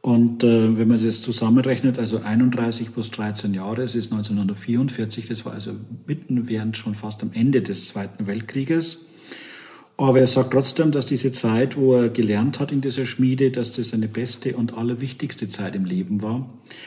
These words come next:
Weil da hat, hat man ihm den Satz beigebracht, "Es gibt's nicht, es gibt nichts, was nicht geht."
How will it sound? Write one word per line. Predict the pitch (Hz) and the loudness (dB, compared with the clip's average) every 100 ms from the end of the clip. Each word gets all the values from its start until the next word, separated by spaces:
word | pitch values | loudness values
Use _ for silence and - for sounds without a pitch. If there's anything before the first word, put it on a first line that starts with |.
| - - - | -20 -8 0
Weil | 117 | 2
da | 113 120 | 2 0
hat, | 127 - | -2 -4
hat | 107 120 135 | -4 -2 0
man | 127 120 | 0 0
ihm | 143 127 | 0 2
den | 110 | 0
Satz | - 120 - | -2 -4 -4
beigebracht, | - 92 95 113 107 107 107 - - - - - - | -4 -6 -6 -6 -6 -6 -6 -10 -14 -16 -20 -20 -16
"Es | - - | -8 -8
gibt's | - - - 120 | -6 -6 -4 -2
nicht, | 131 - - - - | -4 -6 -16 -18 -14
es | 113 - | -10 -10
gibt | 113 - | -10 -4
nichts, | 110 127 - - - | -4 -4 -6 -8 -6
was | 101 98 - | -8 -6 -4
nicht | 107 104 110 | -6 -6 -12
geht." | - 95 - | -12 -10 -10